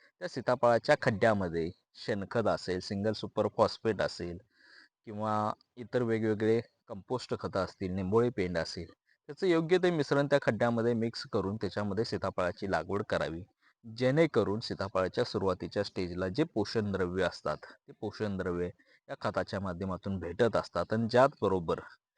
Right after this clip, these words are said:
त्या जमिनीमधून उद्भवणारे जे किडे असतील, रोग असतील, त्याच्यावरती नियंत्रण म्हणून निंबोळी पेंड असेल किंवा जे इतर कीटकनाशक, बुरशीनाशक आहेत किंवा जे जैविक कीटकनाशक, बुरशीनाशक आहेत,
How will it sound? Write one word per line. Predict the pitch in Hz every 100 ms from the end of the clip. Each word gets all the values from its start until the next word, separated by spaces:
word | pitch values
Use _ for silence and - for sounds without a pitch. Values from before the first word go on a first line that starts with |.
| _ _
त्या | 170
जमिनीमधून | 139 120 117 113 110 131
उद्भवणारे | 110 95 101 104 104
जे | 98
किडे | 101 - 98 104
असतील, | 90 - 90 85
रोग | 98 95
असतील, | 82 - 101
त्याच्यावरती | 104 120 113 117 143
नियंत्रण | 135 110 101 104 101
म्हणून | 92 98 98
निंबोळी | 95 92 98
पेंड | - 95 92
असेल | 92 - 95
किंवा | - 107 123
जे | 139 208 - _ _ _ _ _ -
इतर | - 135
कीटकनाशक, | 131 120 123 104 -
बुरशीनाशक | 107 95 92 - 95 90 98 92
आहेत | 85 85 82 _
किंवा | 107 131
जे | 151 156
जैविक | 113 101 110
कीटकनाशक, | 98 95 98 92 -
बुरशीनाशक | 92 85 80 92 87 82 87 90
आहेत, | - -